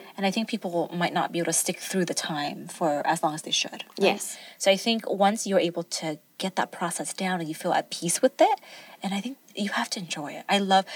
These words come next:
Speaker 1: to this day, I love, love photo editing and I love, love video editing. I don't
Speaker 2: Mm.
Speaker 1: care what it is. I can edit your videos, I still love it.
Speaker 2: Yeah,
Speaker 1: So it, it doesn't matter
Speaker 2: yeah.
Speaker 1: what video I, I edit or who I take photos of,
Speaker 2: Yeah.
Speaker 1: I still enjoy the editing
Speaker 2: Yes.
Speaker 1: process. And I think that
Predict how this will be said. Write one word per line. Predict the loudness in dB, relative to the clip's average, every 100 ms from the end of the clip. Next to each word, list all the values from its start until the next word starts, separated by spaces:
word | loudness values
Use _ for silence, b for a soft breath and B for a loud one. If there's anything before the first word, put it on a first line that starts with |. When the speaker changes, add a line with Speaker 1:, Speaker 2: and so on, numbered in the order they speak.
| B
Speaker 1:
to | 4
this | 6 6 6
day, | 4 4 2 0 B B
I | 0 2 2
love, | 4 6 6 2 -4
love | 2 2 2 -2 2
photo | 4 4
editing | 2 0 -2
and | -2
I |
love, | 0 -2 -2
love | -4 -6
video | -10 -8
editing. | -10 0 2 4 2 0 6
I | 8
don't |
Speaker 2:
Mm. | 10
Speaker 1:
care | 10
what | 8
it | 6
is. | 4
I | 4
can | 6
edit | 4 4
your | 2
videos, | 2 2
I | 2
still | 0 -4
love | -4 -8
it. | 0
Speaker 2:
Yeah, | 4 6 8 8
Speaker 1:
So |
it, | 10
it | 10 10
doesn't | 6 6
matter | 8 10
Speaker 2:
yeah. | 10
Speaker 1:
what | 10 8
video | 6 4
I, | 4 4
I | 2
edit | 4 4 4 6 6
or | 6 4
who | 8 10
I | 10
take | 6 2
photos | 4 4 4
of, | 4 4 4
Speaker 2:
Yeah. | 2 0 2
Speaker 1:
I | 2
still | 2 0
enjoy | 0 0 0
the | 0 -2
editing | 0 0
Speaker 2:
Yes. | 0
Speaker 1:
process. | -4 -4 -4 -8 -6
And | -6
I | -4
think | -6 2
that | 6 6 4